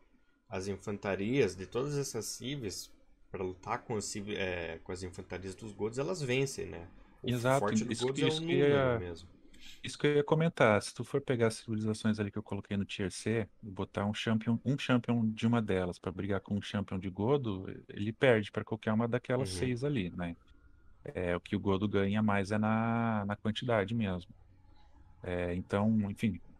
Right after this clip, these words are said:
Speaker 2: como todo mundo sabe, é uma civilização voltada pra infantaria, que, cuja infantaria é muito, muito, muito barata. E é praticamente uma coisa descartável, assim, né? Tu faz muito, vai morrer muito, mas é,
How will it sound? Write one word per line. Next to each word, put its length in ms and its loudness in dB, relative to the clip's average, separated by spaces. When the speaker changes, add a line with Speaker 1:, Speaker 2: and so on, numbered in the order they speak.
Speaker 2:
como 100 -8
todo 240 -2
mundo 160 0
sabe, 200 2
é 20 0
uma 140 0
civilização 560 -6
voltada 320 -2
pra 100 -6
infantaria, 540 -2
que, 200 -8
cuja 220 0
infantaria 460 -2
é 40 0
muito, 460 -2
muito, 220 -4
muito 200 -6
barata. 480 2
E 120 -6
é 100 -2
praticamente 680 0
uma 120 2
coisa 220 -2
descartável, 680 2
assim, 200 -8
né? 140 -6
Tu 120 -12
faz 260 2
muito, 440 4
vai 120 2
morrer 280 4
muito, 360 2
mas 260 0
é, 520 -4